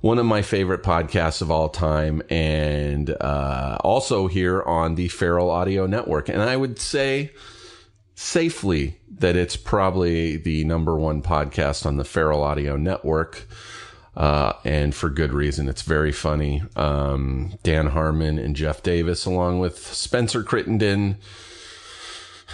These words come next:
and a host of other occasional weirdos like Kumail Nanjiani and Rob Schrab. Rob Corddry,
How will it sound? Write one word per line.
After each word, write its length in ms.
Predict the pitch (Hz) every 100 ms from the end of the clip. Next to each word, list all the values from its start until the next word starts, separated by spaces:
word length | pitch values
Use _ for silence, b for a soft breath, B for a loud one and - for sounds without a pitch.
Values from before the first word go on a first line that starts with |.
| B B B
and 480 | - 98 92 90
a 140 | 87 80
host 340 | 82 92 -
of 140 | 92 85
other 720 | 85 82 80 78 73 - -
occasional 640 | - - 95 80 85 78
weirdos 560 | 71 73 73 73 65 65
like 140 | 76
Kumail 340 | - 78 76 73
Nanjiani 680 | 71 69 76 73 71 69 69
and 140 | 67
Rob 260 | 71 69 67
Schrab. 760 | - 90 82 80 78 71 73 - - B B B B B -
Rob 380 | 87 80 73 -
Corddry, 1000 | 104 90 85 76 82 80 78 71 71